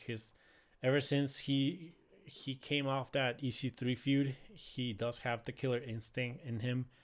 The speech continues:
and he's been looking amazing. They're obviously building to Moose versus Rich Swann, uh, which I think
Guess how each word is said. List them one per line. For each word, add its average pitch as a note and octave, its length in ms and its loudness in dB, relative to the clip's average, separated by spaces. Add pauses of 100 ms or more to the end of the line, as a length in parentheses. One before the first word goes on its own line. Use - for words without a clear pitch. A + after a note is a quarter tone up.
(480)
and G#2+ 420 -2
he's A2 380 -4
been G#2+ 180 -4
looking G2+ 220 -6
amazing. A2+ 520 -2 (720)
They're C3 240 4
obviously B2+ 420 4
building B2 400 -2
to A#2 120 -4
Moose A2 220 0
versus A2+ 340 -4
Rich G#2+ 240 -4
Swann, A2+ 440 -2 (640)
uh, G#2 600 -4 (1400)
which A2+ 220 -2
I G#2+ 60 -2
think G#2 340 -4